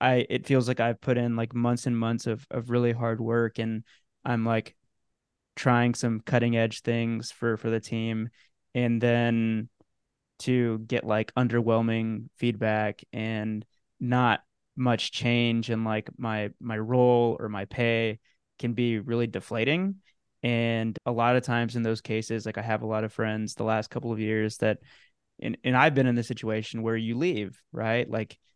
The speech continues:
you feel like you're not being given the recognition that you deserve. And it's like, maybe it's time for me to, to, to look elsewhere.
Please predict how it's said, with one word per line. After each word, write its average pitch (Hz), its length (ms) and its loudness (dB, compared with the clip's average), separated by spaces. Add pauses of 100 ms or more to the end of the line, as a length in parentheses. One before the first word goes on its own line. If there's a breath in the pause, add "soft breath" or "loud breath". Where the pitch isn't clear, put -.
(160)
you 117 140 -4
feel 127 240 2
like 123 240 4
you're 117 80 0
not 113 240 -2
being 113 240 -2
given 113 260 0
the 110 100 -2
recognition 120 560 -4
that 110 100 -6
you 120 100 -2
deserve. 110 520 0 (100)
And 113 420 -2 (640)
it's - 80 -2
like, 131 80 2
maybe 120 240 6
it's 113 120 -2
time 113 240 0
for 113 120 -6
me 113 140 0
to, 110 300 -2 (540 loud breath)
to, 117 260 2
to 120 140 -4
look 117 220 2
elsewhere. 110 640 -2